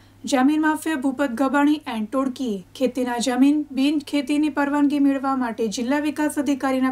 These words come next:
ખોટા સહી સિક્કા કરી છેતરપિંડી કરી હતી. ભૂપત આંબા સાથે એક સરકારી કર્મચારી પણ સામેલ હતો. ભૂપતને ક્લાર્કે ઓફિસના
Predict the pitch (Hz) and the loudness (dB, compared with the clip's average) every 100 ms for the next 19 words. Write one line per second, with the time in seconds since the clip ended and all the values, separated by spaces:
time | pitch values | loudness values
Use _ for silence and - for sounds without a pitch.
0 | 254 247 294 294 285 262 254 277 262 233 | -2 -2 -2 0 0 -2 -4 -4 -4 -2
1 | 214 185 - 269 262 302 302 294 277 269 | -4 -6 -4 -4 -2 0 4 4 2 -2
2 | 233 214 196 208 185 - - 240 262 330 | -2 -2 -4 -6 -10 -14 -8 -2 0 0
3 | 330 311 302 302 302 277 269 240 - 240 | 2 2 4 2 0 -2 -2 -4 -4 -6
4 | 240 262 269 262 269 277 294 285 277 311 | -2 -4 -2 0 2 2 2 -2 0 -2
5 | 285 247 226 226 214 - 185 - - 233 | 0 -2 -2 -2 -4 -8 -10 -12 -12 -4
6 | 254 254 262 254 247 254 254 269 311 285 | -2 -2 -2 -2 0 -2 -2 0 0 0
7 | 277 285 269 285 | 0 -2 2 2